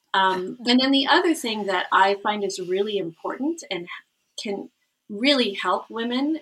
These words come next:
Speaker 1: and has helped a lot of my clients, is to, um, is to address how they are being mindful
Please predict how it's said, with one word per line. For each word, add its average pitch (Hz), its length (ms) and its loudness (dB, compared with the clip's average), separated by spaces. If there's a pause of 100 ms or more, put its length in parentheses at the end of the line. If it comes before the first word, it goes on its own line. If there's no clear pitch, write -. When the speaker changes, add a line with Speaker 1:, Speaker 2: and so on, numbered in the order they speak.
Speaker 1:
and 185 180 -10
has 175 140 -10
helped 175 260 -8
a 175 40 -14
lot 170 200 -2
of 175 80 -10
my 175 180 -4
clients, 185 640 -6 (560)
is 247 460 6
to, 214 680 0 (1600)
um, 190 500 4 (840)
is 233 260 4
to 285 240 2
address 233 880 -2 (1200)
how 226 500 4
they 208 200 -2
are 190 160 0
being 190 400 -8
mindful 254 720 -4